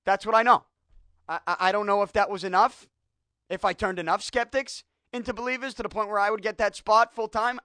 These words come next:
I have no fucking idea. I don't. Um, but what I know is that I turned a couple skeptics into believers, and there were people listening.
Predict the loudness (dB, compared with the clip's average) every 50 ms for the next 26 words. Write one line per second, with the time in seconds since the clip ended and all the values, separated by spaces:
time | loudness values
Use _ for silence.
0 | -6 -4 -2 -2 -2 -4 -6 -8 -4 -2 -2 -2 -2 -6 -6 -6 -6 -6 -4 -8
1 | -8 -8 -10 -14 -20 -20 _ _ _ _ _ _ -12 -8 -2 -2 0 0 -2 -6
2 | _ _ _ _ _ _ _ _ _ _ _ _ _ _ _ _ _ 0 2 4
3 | 4 6 6 4 4 2 0 -6 -14 -14 _ _ _ _ -8 -2 -2 -2 0 2
4 | 2 2 2 2 4 4 4 4 2 0 0 2 2 2 2 2 0 -2 -4 -4
5 | -4 -6 -4 -4 -6 -6 -6 -10 -14 -8 -8 -8 -8 -8 -12 -16 -14 -16 -16 -16
6 | -16 -14 -14 -14 -14 -14 -16 -20 -20 -20 _ _ _ _ _ -6 -4 -4 -2 -2
7 | -2 -2 -2 -4 -4 -4 -6 -8 -12 -14 -16 _ _ _ _ _ _ _ _ _
8 | _ _ _ _ _ _ -20 -10 -2 0 2 2 2 2 0 -2 -6 -12 -8 -8
9 | -8 -8 -8 -10 -12 -16 -20